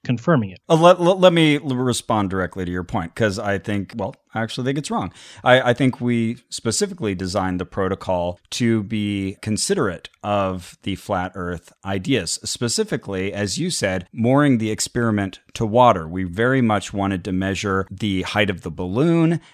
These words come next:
Speaker 2: and the height of the camera directly from the edge of the water. And yeah, if we had seen that balloon show up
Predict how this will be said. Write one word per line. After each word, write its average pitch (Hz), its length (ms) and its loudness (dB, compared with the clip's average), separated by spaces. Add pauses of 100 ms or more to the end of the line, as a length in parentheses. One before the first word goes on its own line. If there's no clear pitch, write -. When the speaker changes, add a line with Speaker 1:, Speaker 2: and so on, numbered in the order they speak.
(180)
Speaker 2:
and 98 320 0
the 92 80 -4
height 92 200 -4
of 82 100 -8
the - 60 -14
camera 123 440 0
directly 107 600 -2
from 110 280 0
the 107 180 -4
edge 98 300 -4
of 95 160 -6
the 95 120 -4
water. 92 640 -2 (400)
And 117 440 2 (160)
yeah, 165 340 2
if 113 220 -2
we 175 160 0
had 135 200 -2
seen 107 640 0 (180)
that 117 220 2
balloon 120 380 2
show 120 400 0
up 127 400 -2